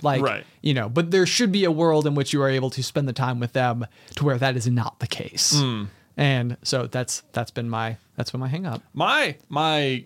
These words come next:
Speaker 2: guess is that our parents were more involved in dog training than you perceived as a child.
Speaker 1: Yes. And, and so I, I think similarly, though, that's the application that, that I've wondered about, is that, like,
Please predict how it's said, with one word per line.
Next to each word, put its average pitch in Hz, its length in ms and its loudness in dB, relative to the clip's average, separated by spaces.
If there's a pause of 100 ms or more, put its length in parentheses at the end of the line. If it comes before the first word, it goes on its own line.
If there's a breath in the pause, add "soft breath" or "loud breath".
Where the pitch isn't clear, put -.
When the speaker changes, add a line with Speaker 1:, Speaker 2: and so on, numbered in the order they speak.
(160)
Speaker 2:
guess 160 540 0
is 113 220 -6
that 110 440 -2
our 120 240 2
parents 131 560 -2
were 123 160 -4
more 127 400 0
involved 117 720 -2
in 113 520 -2
dog 113 340 0
training 107 560 -4
than 104 260 -4
you 120 240 -6
perceived - 720 -8
as 107 200 -4
a 104 60 -12
child. - 480 -8 (140)
Speaker 1:
Yes. 262 540 2
And, 208 320 2
and 233 200 2
so 214 340 4 (100)
I, 208 260 2
I - 20 2
think 220 180 2
similarly, 214 520 4
though, 139 180 2
that's 170 240 2
the 190 100 2
application 160 680 2
that, 131 320 2 (280 loud breath)
that 185 140 4
I've 160 180 4
wondered 165 320 4
about, 120 380 -2
is 143 160 0
that, 143 180 0
like, 131 280 0